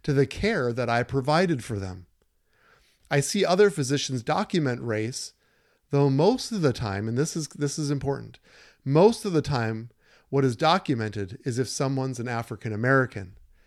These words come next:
and not any other race, which I always found confusing to me.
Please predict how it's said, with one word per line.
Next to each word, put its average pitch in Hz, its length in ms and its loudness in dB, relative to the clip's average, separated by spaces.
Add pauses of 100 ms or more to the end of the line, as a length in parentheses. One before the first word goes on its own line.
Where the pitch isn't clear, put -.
(300)
and 123 180 -2
not 135 380 2
any 147 240 2
other 156 300 6
race, 101 500 -4 (720)
which 135 160 -2
I 127 120 4
always 247 300 2
found 165 280 -2
confusing 131 600 0
to - 80 -10
me. 95 280 -10